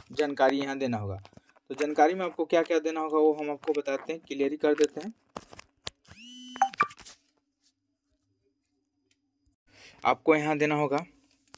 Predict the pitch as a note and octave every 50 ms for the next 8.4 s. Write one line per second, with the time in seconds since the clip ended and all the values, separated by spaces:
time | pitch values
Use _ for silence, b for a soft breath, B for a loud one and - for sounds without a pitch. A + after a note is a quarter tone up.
0 | - - _ _ _ _ _ _ _ _ _ _ b b b b b _ - A#2
1 | A#2+ C#3+ D3 D#3 D3+ D#3 C#3+ - C#3+ C#3 C#3+ D3+ D3+ - _ _ - B2+ C#3 C#3
2 | C#3 C#3 C3 - - D#3 C#3+ - C3+ C3 C3+ D#3 - _ _ _ _ _ - A#2
3 | A2+ C#3+ D3 C#3+ D3+ D3+ - - - A2+ G#2+ G#2 G#2 _ _ _ _ _ _ _
4 | _ _ _ _ - C#3+ C#3+ D3 C3 D#3+ D#3+ D3+ D3+ - D3+ - D#3+ D3+ - -
5 | D3+ D3+ D3+ D3 D3 D3 D3 D3 D#3+ D#3 D3+ D3+ C#3+ - B2 G#2 G2 b b b
6 | b b - - D3 D#3 E3+ E3+ - - A#3+ G#3 - G#3 G3+ F#3+ F#3+ F#3 - G3
7 | F#3+ E3 D3 C#3+ B2+ - - D3 B2+ A#2 - - - - E3 D#3 - - - -
8 | - - D#3+ D3+ D#3 E3+ F#3+ G3+